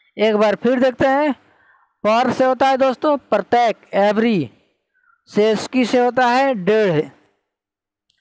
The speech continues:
सेस्की प्रीफिक्स है, सेस्की से डेढ़। थर्म से ताप या उष्मा, आईओएन से नाउन,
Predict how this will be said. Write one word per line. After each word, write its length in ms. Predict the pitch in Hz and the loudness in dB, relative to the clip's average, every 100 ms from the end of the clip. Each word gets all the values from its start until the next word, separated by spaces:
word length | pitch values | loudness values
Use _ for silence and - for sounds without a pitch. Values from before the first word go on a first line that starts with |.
| - | -10
सेस्की 480 | - 214 208 - 262 | -2 -2 -2 -2 -2
प्रीफिक्स 580 | - 220 208 226 - 269 | 0 -2 -2 -4 -2 -2
है, 300 | 262 277 262 - - - _ - | 0 0 -2 -10 -20 -20 _ -4
सेस्की 400 | 214 214 - 254 | -2 -2 -2 -2
से 240 | 240 269 285 - _ _ _ | 0 0 0 -6 _ _ _
डेढ़। 400 | 170 220 202 143 - _ _ _ _ | -2 0 0 -2 -4 _ _ _ _
थर्म 320 | - 202 240 233 | -2 0 0 -2
से 200 | 233 202 | -2 -2
ताप 540 | 226 220 262 - 294 - | 0 0 -2 -2 -4 -2
या 200 | 190 196 | 0 0
उष्मा, 460 | 208 196 226 233 269 294 - _ _ _ _ _ - | 0 -2 -2 0 0 -2 -8 _ _ _ _ _ -4
आईओएन 640 | 185 208 208 208 202 190 | -2 0 0 0 0 -2
से 200 | 175 185 | -2 -2
नाउन, 560 | 185 196 226 269 294 285 | 0 0 2 0 -2 -6